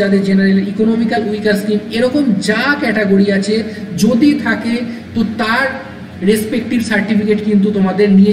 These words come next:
যেতে হবে। ওকে, তো তার সঙ্গে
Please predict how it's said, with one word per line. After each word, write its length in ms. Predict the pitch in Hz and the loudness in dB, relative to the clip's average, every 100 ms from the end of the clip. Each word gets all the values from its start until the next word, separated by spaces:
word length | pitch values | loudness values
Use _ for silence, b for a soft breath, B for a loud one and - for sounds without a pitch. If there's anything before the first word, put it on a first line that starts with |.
| 214 | 2
যেতে 140 | 214 226 | -2 0
হবে। 180 | 240 294 311 - - - - 262 | 0 -2 -6 -10 -16 -16 -4 -2
ওকে, 160 | 294 196 - - - - - - - - - - - - - - - - - - - - | 0 -2 -6 -12 -14 -16 -18 -18 -18 -18 -18 -18 -18 -16 -16 -14 -14 -14 -16 -16 -16 -6
তো 60 | 202 196 | -4 0
তার 160 | 233 262 - | -2 0 0
সঙ্গে 320 | 277 277 | 0 2